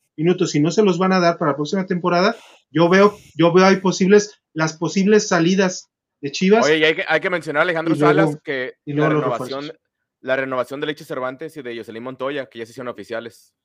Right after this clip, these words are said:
Speaker 1: No, pues, damage control. <laughs> Hay que, hay que tratar de hacer olvidar lo, lo más, lo mayor posible de lo que pasó, lo que pasó con, con Chore. Eh, eh, y
Speaker 2: Entonces,
Speaker 1: además,
Speaker 2: eh,
Speaker 1: además
Speaker 2: a ver,
Speaker 1: manejar,
Speaker 2: Fabri-
Speaker 1: manejar,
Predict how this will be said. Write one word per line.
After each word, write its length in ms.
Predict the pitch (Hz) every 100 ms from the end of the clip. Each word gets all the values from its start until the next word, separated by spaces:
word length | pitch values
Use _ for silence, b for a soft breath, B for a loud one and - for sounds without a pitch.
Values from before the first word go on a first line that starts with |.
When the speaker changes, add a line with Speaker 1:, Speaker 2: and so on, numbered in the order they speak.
| _ _ _ _
Speaker 1:
No, 180 | 123 147
pues, 300 | 170 156 -
damage 340 | - 143 185 -
control. 580 | 147 139 123 185 214 - _ -
<laughs> 300 | 170 - - _ b _ _
Hay 160 | 147 147
que, 260 | 196 190
hay 180 | 160 156
que 160 | 196 196
tratar 400 | 185 165 170 170
de 60 |
hacer 240 | 185 180 180
olvidar 400 | 190 156 160 180
lo, 180 | 190 160
lo 160 | 147
más, 240 | 143 147 -
lo 80 | -
mayor 300 | 139 135 151
posible 320 | 180 156 170
de 60 | 185
lo 80 | 156
que 100 | 143
pasó, 560 | 139 131 156 156 160 - _ _ _
lo 100 | -
que 80 | -
pasó 300 | 139 131 139
con, 340 | 139 156 135 - _ _ _ _ _ -
con 140 | 123
Chore. 380 | - 131 185 190 _ _ _ _ _ _ _ -
Eh, 200 | 139 -
eh, 0 |
y 140 | 151 147
Speaker 2:
Entonces, 260 | 151 156
Speaker 1:
además, 560 | 147 143 156 185 - -
Speaker 2:
eh, 60 | _ _ _ _ _ _ -
Speaker 1:
además 280 | 147 147
Speaker 2:
a 40 | 165
ver, 40 |
Speaker 1:
manejar, 420 | 196 190 160 180
Speaker 2:
Fabri- 120 | 202 180
Speaker 1:
manejar, 480 | 160 151 156 175